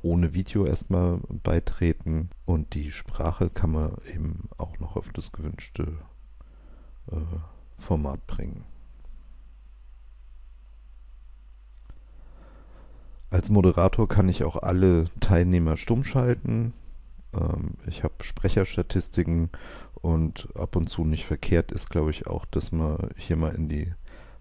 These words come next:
Tastaturkürzel reinguckt.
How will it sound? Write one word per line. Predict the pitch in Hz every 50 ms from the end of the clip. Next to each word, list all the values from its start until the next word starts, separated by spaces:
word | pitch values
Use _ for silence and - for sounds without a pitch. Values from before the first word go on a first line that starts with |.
| - - -
Tastaturkürzel | - 87 80 - - - - - - - 120 - - - 120 107 - - - 104 98 98 - - - - -
reinguckt. | 87 - 80 80 82 87 95 90 - 78 - 98 - - - - - - -